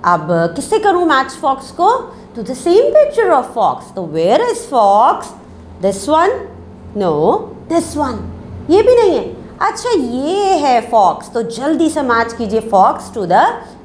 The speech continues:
picture of fox, ठीक। इसके बाद है pot, Pot। अब बताइए कि pot को हम किससे match करेंगे? Pot से। तो ये है pot, इससे match कर दूँ? नहीं। ओहो, फिर किससे match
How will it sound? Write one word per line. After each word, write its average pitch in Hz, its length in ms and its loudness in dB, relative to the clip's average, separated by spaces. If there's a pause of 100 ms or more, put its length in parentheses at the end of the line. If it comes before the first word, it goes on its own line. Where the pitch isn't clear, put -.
picture 254 360 0
of 175 220 0
fox, - 320 -4 (160)
ठीक। 403 320 2 (260)
इसके 349 300 0
बाद 320 240 2
है 339 60 2 (120)
pot, - 340 0 (1120)
Pot। 226 360 0 (440)
अब 294 180 0
बताइए 277 560 0
कि 262 120 -6
pot 160 300 -2
को 185 120 -8
हम 180 140 -4
किससे 330 340 2
match 339 300 4
करेंगे? 254 540 4 (460)
Pot 466 420 4
से। 247 540 2 (140)
तो 185 220 2
ये 262 260 4
है 170 220 -2
pot, 139 160 -4 (220)
इससे 320 180 -2
match 311 240 0
कर 427 180 0
दूँ? 523 140 2 (720)
नहीं। 381 340 4 (420)
ओहो, 220 1080 4
फिर 294 120 -4
किससे 370 340 -2
match 415 320 0